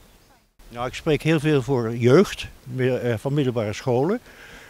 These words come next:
En dan vertel ik ze altijd: "Wat ik je verteld heb, het hele verhaal, mag je vergeten. Maar vergeet één ding niet. Geniet van je vrijheid en neem de vrijheid die wij hebben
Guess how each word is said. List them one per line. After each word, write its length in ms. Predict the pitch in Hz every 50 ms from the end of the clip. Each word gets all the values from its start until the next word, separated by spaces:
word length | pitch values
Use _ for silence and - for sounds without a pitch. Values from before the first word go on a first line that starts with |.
| - - -
En 180 | 120 123 120
dan 80 | 117 104
vertel 240 | 113 110 - 175 170
ik 100 | 156 -
ze 80 | -
altijd: 420 | 135 147 143 - 143 147 143 - - -
"Wat 180 | 135 170 202
ik 100 | 190 -
je 80 | - 147
verteld 400 | 123 151 - 160 147 151 147 -
heb, 120 | 156 151
het 100 | 123 107
hele 260 | - 131 160 170 160 123
verhaal, 380 | 127 127 127 131 131 143 139 - - - - -
mag 200 | - 143 135 -
je 140 | - - 107
vergeten. 520 | - 120 104 - 135 131 104 90 - 90 80 - - - - -
Maar 180 | - 131 117 -
vergeet 420 | - 110 - - 117 107 101 -
één 320 | - 147 180 196 202 190 170
ding 160 | 180 180 160
niet. 480 | 151 147 127 117 127 - - - - - - - - - - -
Geniet 500 | - - 131 120 117 139 170 180 - -
van 200 | - 143 131 120
je 100 | 117 107
vrijheid 680 | 95 95 123 147 156 143 120 101 95 85 80 85 -
en 160 | - 98 104
neem 200 | 123 156 147 123
de 100 | 101 104
vrijheid 600 | 90 - 117 160 170 175 151 131 113 104 117 127 -
die 160 | - 104 104
wij 160 | 98 156 180
hebben 380 | 160 143 127 104 92 127 165 202